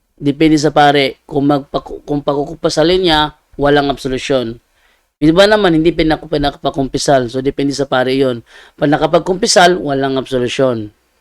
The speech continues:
No? Pag hindi pinakumpisal, wala lahat. Okay? Ah, na Bisaya sa Deliverance Handbook, naa, pero dili pa siya official. Wala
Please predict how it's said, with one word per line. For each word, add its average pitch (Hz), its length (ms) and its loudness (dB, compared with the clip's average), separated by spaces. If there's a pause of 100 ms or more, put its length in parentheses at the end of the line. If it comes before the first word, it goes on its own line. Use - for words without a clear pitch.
(140)
No? 156 240 -2 (560)
Pag 147 560 4 (480)
hindi 165 160 0
pinakumpisal, 208 880 2 (240)
wala 143 320 0
lahat. 139 400 0 (240)
Okay? 175 480 0 (480)
Ah, 143 960 0 (720)
na 202 320 2
Bisaya 190 640 0
sa 160 80 -6
Deliverance 160 640 2
Handbook, 160 480 2 (240)
naa, 185 640 2
pero 180 240 2
dili 190 320 2
pa 180 160 -2
siya 170 240 0
official. 147 640 -2
Wala 143 240 2